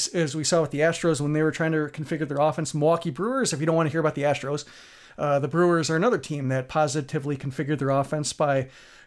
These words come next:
going away from strikeout guys, um, you know, too many strikeout guys, I should say, and finding guys like Christian Yelich and Lorenzo Cain. And, you know, not only are they great players, but they're great players who are more contact-based for the amount of power they provide.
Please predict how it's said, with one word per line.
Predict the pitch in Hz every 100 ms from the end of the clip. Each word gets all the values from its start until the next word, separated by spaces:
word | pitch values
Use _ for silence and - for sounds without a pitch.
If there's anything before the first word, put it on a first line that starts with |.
| -
going | 170 165 156
away | 151 160
from | 156 147
strikeout | 127 160 156 151
guys, | 147 147 147 139
um, | - 147 135 123 120
you | 143
know, | 131 117 107 - _ - - - - - -
too | -
many | 302 220
strikeout | 190 165 151
guys, | 147 139
I |
should | 135 143
say, | - 151
and | 151 143 135
finding | - 151 156 156
guys | 151 151 147
like | 156 135
Christian | - 165 185
Yelich | 202 196 139 143
and | 135 131
Lorenzo | 151 170 160
Cain. | - 214 127 - - - - - -
And, | 175 160 151 156
you | 156
know, |
not | 147 160 156
only | 151
are | 147
they | 135
great | 151 151
players, | - 269 185
but | 131
they're | 156
great | 143 165 170
players | - 175 165 156
who | -
are | 165 160 156
more | 156 165
contact-based | 165 - 180 180 139 - 143 -
for | 156
the | 147
amount | 147 143
of | 135
power | - 156 156
they | 147
provide. | 143 135 147 120